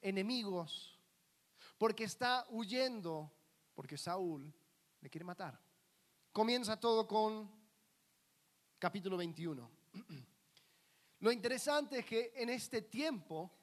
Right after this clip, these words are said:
es cuando David escribe algunos de los salmos más increíbles, donde él habla acerca de la confianza en Dios. Si estás anotando, puedes anotar estos salmos. Estos son los salmos que se escribe en esta etapa de su vida. Son los salmos cincuenta y seis,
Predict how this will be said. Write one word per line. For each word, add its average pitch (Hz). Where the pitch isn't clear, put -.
es 214
cuando 254
David 254
escribe 254
algunos 240
de 220
los 214
salmos 220
más 233
increíbles, 208
donde 233
él 269
habla 262
acerca 233
de 226
la 214
confianza 214
en 226
Dios. 240
Si 226
estás 254
anotando, 233
puedes 220
anotar 220
estos 202
salmos. 226
Estos 226
son 220
los 208
salmos 220
que 208
se 190
escribe 190
en 196
esta 233
etapa 214
de 180
su 190
vida. 196
Son 190
los 185
salmos 214
cincuenta 175
y 147
seis, -